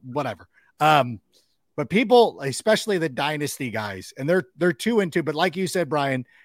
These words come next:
they get so, pe-, they try to outsmart each other so much that if, "Oh, we gotta get this guy." Like, it's the same thing with Zach,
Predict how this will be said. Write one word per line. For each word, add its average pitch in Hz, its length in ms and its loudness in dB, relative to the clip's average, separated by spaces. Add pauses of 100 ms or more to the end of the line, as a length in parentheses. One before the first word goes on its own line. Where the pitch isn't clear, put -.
(180)
they 208 140 8
get 269 180 0
so, 240 260 0
pe-, 269 220 -4 (360)
they 190 140 -2
try 277 240 2
to 294 80 6
outsmart 170 680 0
each 190 160 -2
other 175 260 0
so 175 460 0
much 156 480 -4 (520)
that 139 140 -2
if, 123 80 -6 (100)
"Oh, 127 280 2
we 98 220 -12 (100)
gotta 135 300 0
get 135 200 -4
this 127 220 -6
guy." 113 160 -6
Like, 170 180 -2
it's 247 140 -2
the 254 80 -2
same 262 220 2
thing 240 180 0
with 202 100 2
Zach, 185 300 0